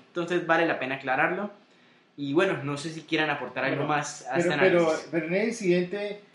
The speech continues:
Speaker 2: Nairo fue salvado por la campana realmente, porque sí lo estaba perdiendo.
Speaker 1: No, claro que sí.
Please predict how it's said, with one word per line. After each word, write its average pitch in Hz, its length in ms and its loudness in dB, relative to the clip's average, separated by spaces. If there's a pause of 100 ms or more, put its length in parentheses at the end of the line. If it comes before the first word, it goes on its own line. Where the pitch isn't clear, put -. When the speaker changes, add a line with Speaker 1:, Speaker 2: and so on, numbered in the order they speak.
(160)
Speaker 2:
Nairo 190 340 4
fue 190 100 0
salvado 196 320 4
por 190 100 2
la 165 140 0
campana 160 400 2
realmente, 139 540 -2 (100)
porque 127 300 -4
sí 156 80 -6
lo 208 100 2
estaba - 320 2
perdiendo. 135 460 -2 (180)
Speaker 1:
No, 143 320 -2
claro 123 560 -2
que 110 60 -16
sí. 131 240 -16